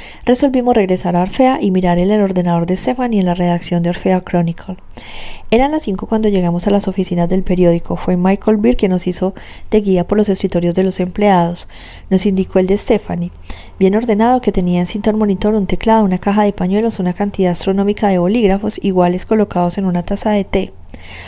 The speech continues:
un cuaderno de notas y unos cuantos papeles revueltos. Los miré deprisa por encima sin encontrar en ellos nada interesante antes de preguntar:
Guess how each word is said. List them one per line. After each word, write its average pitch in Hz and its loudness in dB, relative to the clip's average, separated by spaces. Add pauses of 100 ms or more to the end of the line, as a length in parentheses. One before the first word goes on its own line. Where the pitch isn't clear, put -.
(200)
un 208 2
cuaderno 240 2
de 226 2
notas 247 0
y 208 -2
unos 180 0
cuantos 202 -2
papeles 180 0
revueltos. 175 -2 (480)
Los 214 4
miré 220 2
deprisa 240 2
por 226 2
encima 254 0
sin 202 0
encontrar 185 0
en 180 0
ellos 202 0
nada 202 2
interesante 208 0
antes 175 0
de 180 2
preguntar: 175 -2